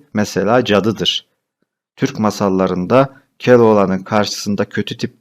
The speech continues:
olarak bulunan kişi kösedir. Arkadaşlar cevabımız E şıkkı. Yine kolay bir soruydu.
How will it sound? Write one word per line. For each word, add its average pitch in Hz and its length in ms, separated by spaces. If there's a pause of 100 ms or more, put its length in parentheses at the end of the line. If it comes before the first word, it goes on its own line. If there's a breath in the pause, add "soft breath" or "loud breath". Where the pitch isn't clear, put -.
olarak 98 480
bulunan 95 380
kişi - 380
kösedir. 107 640 (220)
Arkadaşlar 92 600
cevabımız 107 800
E 110 180
şıkkı. - 500 (140)
Yine 110 220
kolay 117 360
bir 85 60
soruydu. 92 600